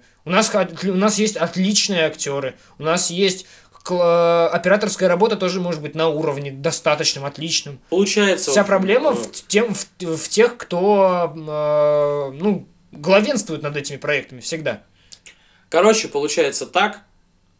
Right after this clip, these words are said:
Speaker 2: что плохие деньги тонут в бабле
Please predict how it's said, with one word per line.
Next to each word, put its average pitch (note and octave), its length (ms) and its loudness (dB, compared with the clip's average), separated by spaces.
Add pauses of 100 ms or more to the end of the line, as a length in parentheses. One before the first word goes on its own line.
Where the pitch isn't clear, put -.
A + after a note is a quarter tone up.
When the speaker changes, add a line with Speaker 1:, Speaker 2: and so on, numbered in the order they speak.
(420)
Speaker 2:
что - 580 -2 (340)
плохие C#3+ 500 -4
деньги G#2+ 460 -6 (520)
тонут A#2 340 0
в F#2 80 -16
бабле B2+ 480 -2